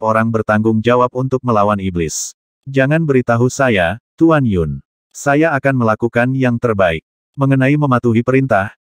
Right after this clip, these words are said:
saya tidak bisa menerimanya." Li Yunxiao merenung sejenak dan kemudian berkata, "Jika Saudara Qingfan merasa malu, Anda bisa menjadi tetua kehormatan aliansi Tianwu,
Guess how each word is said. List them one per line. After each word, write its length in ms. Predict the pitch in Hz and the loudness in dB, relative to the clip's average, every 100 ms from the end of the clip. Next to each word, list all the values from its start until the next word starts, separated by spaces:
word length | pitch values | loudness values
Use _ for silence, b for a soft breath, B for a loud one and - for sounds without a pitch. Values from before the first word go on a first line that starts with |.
| _ | _
saya 400 | - 123 127 143 | -4 0 0 0
tidak 240 | 135 117 | 0 0
bisa 240 | 123 - 110 | -2 -2 -2
menerimanya." 640 | 92 92 87 82 78 69 - _ _ _ - | 0 -2 -2 -2 -4 -8 -14 _ _ _ -4
Li 240 | 147 143 | 0 2
Yunxiao 400 | 139 131 135 143 | 2 2 2 2
merenung 320 | 143 127 120 | 2 2 0
sejenak 400 | 120 120 110 117 | 0 -2 -2 -2
dan 240 | 117 110 110 | 0 0 2
kemudian 400 | 104 104 117 120 | 0 2 0 0
berkata, 320 | 110 104 104 | 0 0 0
"Jika 320 | 104 107 113 | -2 -2 -2
Saudara 320 | 117 107 98 | 0 0 0
Qingfan 400 | 98 113 110 120 | -2 -4 -2 -2
merasa 320 | 120 110 - | 0 -2 -2
malu, 320 | 110 120 101 82 _ _ - | 0 0 0 -2 _ _ -2
Anda 240 | 123 135 | 0 2
bisa 240 | 147 127 113 | 0 0 0
menjadi 400 | 98 95 95 101 | 0 0 -2 -2
tetua 240 | 104 101 | 0 0
kehormatan 480 | 98 98 98 101 104 | 0 0 0 0 0
aliansi 400 | 110 117 127 135 | 0 0 0 0
Tianwu, 480 | 147 143 113 80 | 0 2 2 -2